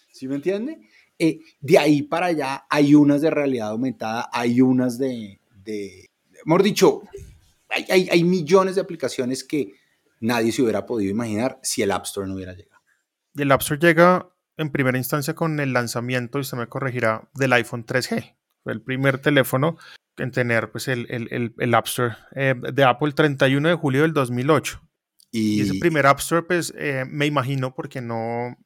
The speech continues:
Speaker 2: no tuve la fortuna de probarlo hasta el tres G S, que, que lo compré acá en, en el país, pero imagino que ese App Store traía, no sé, diez, veinte, treinta, cuarenta aplicaciones y para de
Speaker 1: Yo
Speaker 2: contar.
Speaker 1: creo que eran pocas, no me acuerdo cuántas eran, me acuerdo cuál fue la primera que descargué,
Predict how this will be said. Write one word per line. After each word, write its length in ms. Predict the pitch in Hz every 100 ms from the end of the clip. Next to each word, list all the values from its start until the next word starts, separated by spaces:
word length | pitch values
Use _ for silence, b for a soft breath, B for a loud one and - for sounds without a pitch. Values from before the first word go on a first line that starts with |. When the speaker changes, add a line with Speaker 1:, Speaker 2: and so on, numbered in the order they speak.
| _
Speaker 2:
no 140 | 123
tuve 200 | - 143
la 100 | 143
fortuna 400 | 139 139 135 120
de 80 | 123
probarlo 400 | - 143 123 117
hasta 180 | 113 -
el 160 | 131 -
tres 260 | 127 117
G 200 | 139 135
S, 160 | 120 -
que, 260 | 143 131 -
que 140 | 131
lo 140 | 120
compré 260 | - 117 120
acá 200 | 113 135
en, 220 | 135 139 b b b _
en 80 | 147
el 100 | 139
país, 460 | 160 151 160 - b b b b b _ _
pero 160 | 143
imagino 240 | 139 131 135
que 80 |
ese 120 | 139 175
App 140 | 170
Store 380 | - 180 180 175 _ _
traía, 800 | 156 147 135 139 151 160 147 - _ _ _
no 60 |
sé, 340 | 127 156 151 117 _ _ _ _
diez, 380 | 120 139 175 147
veinte, 400 | 135 147 147 165
treinta, 460 | 151 143 147 143 -
cuarenta 400 | 127 117 120 143
aplicaciones 640 | 156 - 135 135 135 135
y 20 |
para 200 | - 117
de 40 | 117
Speaker 1:
Yo 20 |
Speaker 2:
contar. 300 | 123 127 135
Speaker 1:
creo 200 | 170 160
que 80 | 180
eran 240 | 170 170
pocas, 400 | 160 165 - 131
no 80 | 123
me 100 | 123
acuerdo 320 | 143 165 170
cuántas 340 | 165 165 165 160
eran, 240 | 160 156
me 80 | 147
acuerdo 360 | 135 147 139 156
cuál 160 | 175
fue 120 | 165
la 140 | 175 170
primera 420 | 160 113 113 120
que 120 | -
descargué, 600 | 135 - 95 95 95 92